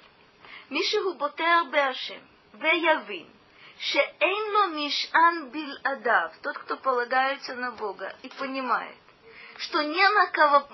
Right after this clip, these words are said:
а, опереться, кроме как на Бога. Удивительная вещь. Эйн ло мишан бил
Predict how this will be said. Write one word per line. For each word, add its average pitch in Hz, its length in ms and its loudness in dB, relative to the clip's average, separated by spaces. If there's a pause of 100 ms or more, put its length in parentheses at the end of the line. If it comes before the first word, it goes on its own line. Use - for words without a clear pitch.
(200)
а, 151 200 2 (140)
опереться, 294 920 -2
кроме 294 380 4
как 208 340 4 (580)
на 247 120 0
Бога. 165 440 -4 (600)
Удивительная 220 760 -6
вещь. - 380 -18 (440)
Эйн 349 240 2
ло 359 140 6
мишан 320 800 2
бил 294 240 -8